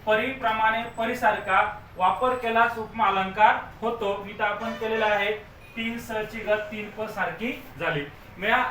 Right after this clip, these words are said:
या उपमा अलंकारामध्ये तुम्हाला टोटल चार पाच प्रकरण, चार पाच प्रश्न विचारले जातील. त्यामधील पहिला प्रश्न आहे, उपमेय सांगा.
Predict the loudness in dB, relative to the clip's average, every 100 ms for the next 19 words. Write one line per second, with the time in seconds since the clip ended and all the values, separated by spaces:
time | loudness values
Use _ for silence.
0 | -2 4 4 4 -2 2 4 6 2 0
1 | 0 0 -2 -2 0 -2 0 -2 0 -4
2 | 4 6 6 4 -2 -2 -6 -4 0 2
3 | 0 -2 -6 -2 0 2 0 0 -8 -8
4 | -8 -2 -2 0 0 -2 -4 -6 -10 -14
5 | -14 0 2 4 0 -2 2 2 4 2
6 | 0 0 4 4 2 -4 -8 -16 -18 -18
7 | -18 -20 -18 -20 -18 -20 -18 -14 -8 -6
8 | -2 0 2 0 0 -2 2 0